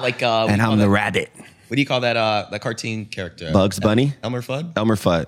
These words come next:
Speaker 1: Is it Elmer Fudd?
Speaker 2: Elmer Fudd.
Speaker 1: Is that the
Speaker 2: Bugs
Speaker 1: bald one?
Speaker 2: Bunny. That's the bald one. He talks like, yeah, I can't never do his voice, but he has, like, a, like, a fucked up voice,
Speaker 1: He's the one
Speaker 2: like,
Speaker 1: with the lisp?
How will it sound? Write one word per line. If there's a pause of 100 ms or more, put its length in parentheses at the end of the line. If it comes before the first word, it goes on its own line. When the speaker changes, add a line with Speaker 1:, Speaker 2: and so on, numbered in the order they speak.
Speaker 1:
Is
it
Elmer
Fudd?
Speaker 2:
Elmer
Fudd.
Speaker 1:
Is
that
the
Speaker 2:
Bugs
Speaker 1:
bald
one?
Speaker 2:
Bunny.
That's
the
bald
one.
He
talks
like, (260)
yeah, (260)
I
can't
never
do
his
voice,
but
he
has,
like,
a, (760)
like,
a
fucked
up
voice,
Speaker 1:
He's
the
one
Speaker 2:
like,
Speaker 1:
with
the
lisp?